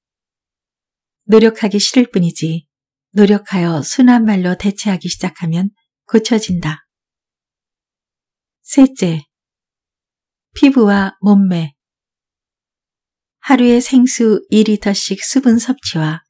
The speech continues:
운동을 한 시간만 해도 피부가 탄력이 생기고 체형이 잡힌다. 다부진 몸매는 다이어트 약이 아니라 노력으로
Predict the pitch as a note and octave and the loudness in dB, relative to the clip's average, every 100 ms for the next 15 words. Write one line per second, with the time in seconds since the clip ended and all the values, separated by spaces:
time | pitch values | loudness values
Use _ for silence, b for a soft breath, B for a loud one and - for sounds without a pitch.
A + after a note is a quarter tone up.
0 | _ - G#3+ A3 G#3 G#3+ A3 C#4+ C4 - | _ 2 2 4 4 2 2 0 -2 -2
1 | G3+ F3+ E3 E3 D#3 E3 - _ _ _ | -4 -2 -4 -6 -6 -10 -12 _ _ _
2 | _ _ _ - C4 - A3+ A3 - B3 | _ _ _ 0 0 2 -2 -2 -2 0
3 | A#3 G#3 G3+ G#3 F3 E3 E3+ E3 - _ | 0 -2 -2 -4 -4 -6 -6 -8 -12 _
4 | _ - C#4+ C4 A#3+ G#3+ G3+ G#3+ - G3 | _ -4 4 6 6 4 0 -4 -6 -6
5 | E3+ C#3+ C#3+ - _ _ _ _ _ _ | -4 -4 -8 -18 _ _ _ _ _ _
6 | _ _ _ _ _ _ _ _ _ _ | _ _ _ _ _ _ _ _ _ _
7 | - A3+ A3 A3+ A3+ G#3+ G3+ F#3+ G#3 G3 | -2 -2 0 2 4 4 2 2 2 0
8 | F3+ _ - G#3 G#3+ G#3+ G#3+ G3 G3 G#3 | -4 _ -2 0 0 0 -2 -2 -2 -2
9 | F3+ D#3+ D3+ D3+ _ _ _ _ - G#3+ | -2 -2 -6 -8 _ _ _ _ 0 2
10 | A3 G#3+ F3 F3 D#3+ | 2 -2 -4 -6 -6